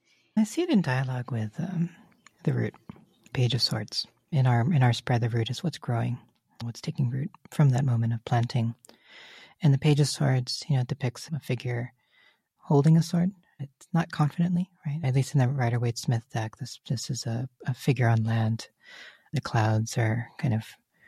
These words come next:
puffy be-, behind this figure, and, but the way that they're holding the sword is,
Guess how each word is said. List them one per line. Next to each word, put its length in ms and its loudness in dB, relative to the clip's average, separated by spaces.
puffy 340 2
be-, 140 -2
behind 400 2
this 180 -4
figure, 400 0
and, 400 0
but 100 -10
the 100 2
way 220 4
that 140 4
they're 120 0
holding 320 0
the 80 -2
sword 400 -6
is, 380 -12